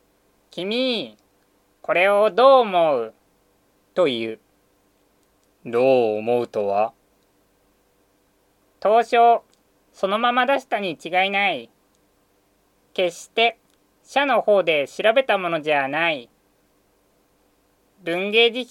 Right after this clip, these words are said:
表の六号活字の投書に、こんなのがいくらでも来る。六号活字は、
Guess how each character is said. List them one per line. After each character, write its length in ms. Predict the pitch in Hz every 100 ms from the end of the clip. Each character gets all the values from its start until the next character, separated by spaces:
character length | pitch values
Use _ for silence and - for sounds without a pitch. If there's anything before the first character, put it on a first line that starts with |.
| 247
表 120 | 214
の 260 | 170 147 131
六 280 | 139 - 190
号 200 | - 226
活 280 | 233 233 226
字 80 | 214
の 160 | 156
投 220 | - 180
書 120 | - 190
に、 320 | 185 180 - _ _ _ _ _ _
こ 160 | 180 208
ん 100 | 220
な 100 | 220
の 140 | 208
が 180 | 160 139
い 80 | 131
く 120 | 202
ら 100 | 214
で 80 | 254
も 140 | 254
来 140 | 262
る。 200 | 220 131 - _ _ _ _ _ _ _ _ _ _ _ _ -
六 320 | 139 - 208
号 240 | 226 240
活 300 | 233 226 220
字 120 | 196 170
は、 220 | 147